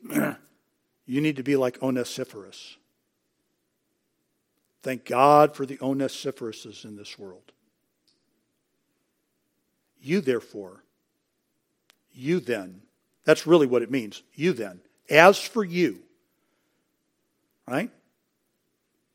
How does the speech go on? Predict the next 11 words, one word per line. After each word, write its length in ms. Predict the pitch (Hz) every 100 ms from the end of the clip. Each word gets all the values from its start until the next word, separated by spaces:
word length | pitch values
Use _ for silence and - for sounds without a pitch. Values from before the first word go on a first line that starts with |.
| _
Here's 420 | - 175 202 208 -
Phygellus 800 | 160 135 120 156 185 202 190 -
and 140 | 156 160
Hermogenes' 1080 | 160 156 151 143 123 123 104 92 95 - - _ _ _ _ _
burden. 440 | 143 135 101 87 - _ _ _ _ _ _
Here's 420 | - 185 208 196 -
Onesiphorus' 1080 | 165 180 180 175 - 175 170 123 101 - - _ -
blessing. 800 | 117 131 131 143 143 113 92 - _ _ _ _ _ _ -
"As 320 | 156 151 -
for 240 | - 131
you, 760 | 117 117 226 262 147 127 190